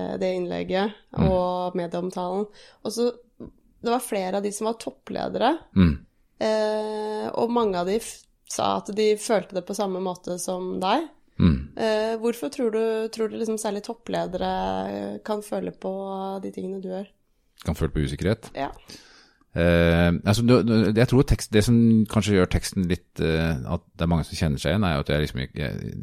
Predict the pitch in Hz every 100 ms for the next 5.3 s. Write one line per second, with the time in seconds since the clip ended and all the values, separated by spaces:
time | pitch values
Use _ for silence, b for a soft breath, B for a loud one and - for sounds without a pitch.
0 | 69 69 78 69 76 76 65 65 - 67
1 | 65 - 65 62 67 67 - - 69 -
2 | 65 - - 69 69 71 - - 80 71
3 | 71 69 69 69 - _ - 78 73 -
4 | - - 67 67 65 69 62 67 67 69
5 | 65 73